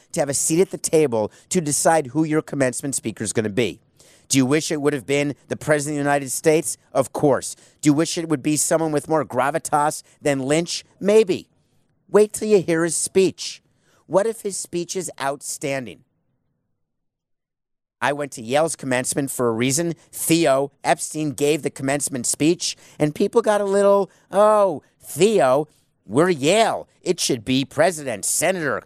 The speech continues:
congressman, astronaut." You know what? Theo was fine. He was charming. He was sort of funny, if you know baseball. Plenty of people didn't know who he was. Plenty of Princeton seniors will not know who Marshawn Lynch is. But listen to what he has to say.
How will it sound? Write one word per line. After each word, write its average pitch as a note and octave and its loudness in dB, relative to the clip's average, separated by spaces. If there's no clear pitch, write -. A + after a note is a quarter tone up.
congressman, D#3+ -4
astronaut." C3+ -4
You C#3 0
know E3 4
what? F3+ 2
Theo D#3+ 0
was D3 -6
fine. A#2+ -4
He F#3 -8
was G#3 -4
charming. G#3+ 0
He - -14
was A3+ -4
sort A3 0
of G#3 -4
funny, G#3 -2
if B2 -8
you C#3 -2
know B2+ 0
baseball. G#2 -6
Plenty C#3 2
of - -8
people C3+ -2
didn't C3 -4
know A#2+ 0
who B2 -4
he A#2 -2
was. G#2+ 0
Plenty D3+ 0
of C#3 -6
Princeton C#3+ -4
seniors C#3 -2
will C#3+ 2
not B2+ -2
know B2 2
who A#2+ -4
Marshawn A#2+ -4
Lynch A2 -6
is. F2 -4
But E3 4
listen G#3 -2
to - -4
what E3 2
he D#3 -4
has B2+ -4
to A#2 -10
say. F#2+ -2